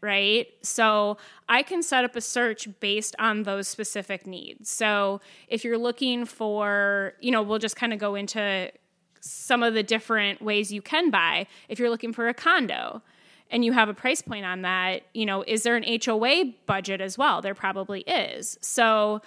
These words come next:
you know, if your total budget, you know, and we're just throwing out numbers here. This is obviously just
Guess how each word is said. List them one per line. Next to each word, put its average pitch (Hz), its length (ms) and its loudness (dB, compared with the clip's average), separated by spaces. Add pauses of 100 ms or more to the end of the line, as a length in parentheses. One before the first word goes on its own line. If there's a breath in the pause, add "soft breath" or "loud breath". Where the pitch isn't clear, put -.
(280 loud breath)
you 240 140 2
know, 220 140 4
if 226 180 0
your 240 100 2
total 226 300 0
budget, 208 680 0 (200)
you 240 100 4
know, 226 80 6
and 262 160 2
we're 294 100 2
just 285 180 -4
throwing 233 280 2
out 214 160 -2
numbers 208 300 -4
here. 214 200 -2
This 202 180 -4
is 214 140 -6
obviously 202 640 -2
just 196 380 -6